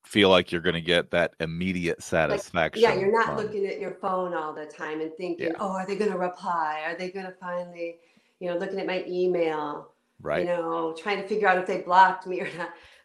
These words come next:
Speaker 2: I just sent them a physical short note, and I, very short and sweet, you know, "I was thinking of you today, and I, you know, I love you. I'm always here for you." You
Speaker 1: Yeah.
Speaker 2: know, that's <laughs>
Speaker 1: And that's, that's,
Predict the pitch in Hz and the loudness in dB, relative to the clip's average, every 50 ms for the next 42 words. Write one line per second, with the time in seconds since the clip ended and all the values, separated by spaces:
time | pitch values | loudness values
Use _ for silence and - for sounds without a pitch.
0 | _ - 208 262 302 - 392 381 381 - - - - 254 - 220 226 233 214 214 | _ -8 -6 -4 -4 -4 -6 -8 -10 -12 -8 -6 -4 -4 -4 -4 -6 -6 -4 -4
1 | 208 202 208 - - 202 196 196 208 247 240 233 240 233 233 233 - - - 180 | -6 -6 -8 -10 -10 -8 -8 -6 -4 -4 -6 -4 -6 -8 -8 -10 -12 -14 -8 -6
2 | 180 208 247 262 - 214 214 196 190 190 196 208 214 214 - 175 170 170 170 165 | -4 -2 -4 -4 -4 -4 -4 -4 -4 -4 -6 -6 -8 -8 -6 -6 -4 -4 -4 -6
3 | 165 - 165 165 - 175 170 180 208 226 233 220 - - - 202 214 214 214 220 | -6 -10 -14 -8 -4 -2 0 0 0 0 -2 -4 -6 -6 -4 -4 -2 -2 -4 -4
4 | 220 - - - - 185 196 196 196 190 196 190 - - 185 175 175 175 175 170 | -6 -8 -10 -14 -14 -10 -6 -4 -2 -2 -2 -4 -6 -10 -8 -4 -4 -2 -2 -4
5 | - - - - 214 214 202 196 190 180 185 185 190 185 180 190 180 180 180 175 | -6 -6 -4 -4 -4 -2 -2 -4 -4 -4 -6 -8 -8 -8 -8 -8 -6 -6 -4 -4
6 | 170 170 170 170 170 175 170 170 165 160 160 170 170 - 180 170 165 165 165 165 | -2 -2 -2 -2 -4 -2 -2 -2 -2 -2 -4 -6 -8 -10 -10 -8 -8 -8 -8 -10
7 | 160 165 165 170 170 170 165 170 165 165 160 156 156 156 156 156 151 - - - | -8 -6 -6 -4 -6 -6 -6 -6 -4 -4 -4 -4 -4 -4 -4 -6 -8 -10 -12 -12
8 | 147 143 143 147 - - 143 143 143 147 151 - - _ _ _ _ _ _ - | -10 -10 -10 -12 -16 -20 -20 -20 -20 -20 -20 -20 -20 _ _ _ _ _ _ -6
9 | 170 156 - - - - _ _ _ _ _ _ _ _ _ - - - - - | -4 -4 -4 -6 -10 -16 _ _ _ _ _ _ _ _ _ -14 -14 -12 -14 -16
10 | - _ _ _ _ - - - 220 208 - - - _ _ _ _ _ _ _ | -20 _ _ _ _ -14 -12 -12 -12 -12 -14 -18 -20 _ _ _ _ _ _ _
11 | _ _ _ _ _ _ _ 101 104 113 117 120 123 117 - - - - - - | _ _ _ _ _ _ _ 0 2 2 2 2 0 0 -2 -8 -16 -16 -16 -16
12 | - - 110 110 113 113 - - - - - | -4 2 4 4 4 2 -2 -10 -20 -20 -20